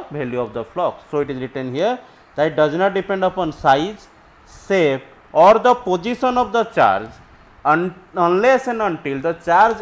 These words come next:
enclosed by the surface is same. Okay, if the charge enclosed is same, then it does not depend upon the size, shape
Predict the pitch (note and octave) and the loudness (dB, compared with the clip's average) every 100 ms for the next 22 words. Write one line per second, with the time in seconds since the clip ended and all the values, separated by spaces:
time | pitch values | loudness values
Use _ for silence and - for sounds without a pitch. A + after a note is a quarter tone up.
0 | - D#3 D#3 A3+ A#3 G#3 F#3 F#3 F3+ - | -8 -8 -6 0 0 0 -2 -4 -4 -4
1 | F3+ G3 D3+ C3 D3+ D3 - - F#2+ - | -6 -4 -6 -8 -8 -14 -12 -14 -14 -16
2 | _ _ _ B2+ - A#3 E3+ D3+ - D#3+ | _ _ _ -14 -6 -4 -2 -4 2 2
3 | F3 F#3 F#3 G3 G3 G3+ G3 - B3+ D#4 | 2 -2 -4 -6 -4 -6 -8 -6 -4 -6
4 | - - - B2 E3+ C4 C#4+ - _ D3 | -10 -20 -12 -4 -2 -2 -8 -18 _ -6
5 | C#3 D3+ D3+ F3 D3+ D#3 F3 E3+ D#3+ E3 | -2 -2 0 -4 -4 -6 -6 -2 -4 -2
6 | D#3+ D#3 D#3 - - - D#3+ D3 D3+ F#3+ | -6 -4 -8 -10 -20 -12 0 2 2 -2
7 | F#3+ - - D3+ F#3+ G3+ | -12 -14 -6 -4 -4 -6